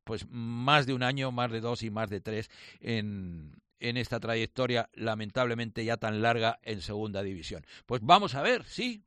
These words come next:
mm, acudimos al tópico, pero esperamos que sea el domingo de resurrección para el Real Zaragoza ante el Tenerife, después de que,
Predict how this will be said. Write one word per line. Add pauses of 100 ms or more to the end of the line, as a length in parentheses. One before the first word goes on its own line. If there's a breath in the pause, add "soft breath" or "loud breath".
(140)
mm,
acudimos
al
tópico,
pero (420 loud breath)
esperamos
que
sea
el
domingo
de
resurrección
para
el
Real
Zaragoza
ante
el
Tenerife,
después
de
que,